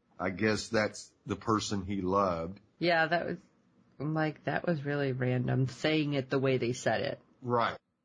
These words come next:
Speaker 2: Unless he meant his whole unit.
Speaker 1: Yeah.
Speaker 2: I mean, your
Speaker 1: And
Speaker 2: brothers.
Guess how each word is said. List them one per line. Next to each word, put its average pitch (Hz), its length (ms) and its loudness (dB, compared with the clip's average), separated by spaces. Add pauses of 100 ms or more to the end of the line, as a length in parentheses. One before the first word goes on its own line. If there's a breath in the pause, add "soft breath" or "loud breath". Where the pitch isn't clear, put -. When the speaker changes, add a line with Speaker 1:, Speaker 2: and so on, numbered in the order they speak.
(340)
Speaker 2:
Unless 151 360 2
he 170 120 4
meant 156 240 2
his 160 160 2
whole 160 240 0
unit. 170 460 0 (760)
Speaker 1:
Yeah. 98 260 -2 (520)
Speaker 2:
I 147 100 2
mean, 156 200 2
your 147 120 4
Speaker 1:
And 104 80 -2
Speaker 2:
brothers. 156 760 -2